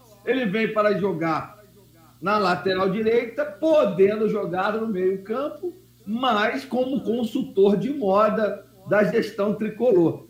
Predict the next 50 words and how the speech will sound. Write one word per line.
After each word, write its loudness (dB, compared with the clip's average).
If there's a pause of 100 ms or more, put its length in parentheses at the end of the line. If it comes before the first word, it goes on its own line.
(120)
Cara, 0
eu 2
acho 2
que -8
é -4
um -2
jogador 2
muito -2
caro -2
porque -6
ele 2
possa -4
vir 0 (260)
a 2
oferecer 2
o 2
Fluminense. -2
É 2
um 2
jogador 2
ganhador? 2
É, -2 (340)
não 0
tenho 2
dúvida 0
disso. 2 (280)
É 2
melhor 2
que 0
os, -2
que -2
os 4
dois, 6
vamos -2
falar 0
assim, -8
que -8
nós -2
temos 0
lá? -6
É, 0
é -4
melhor 0
que 2
os 4
dois 2
também -2
que -12
temos -4
lá. -6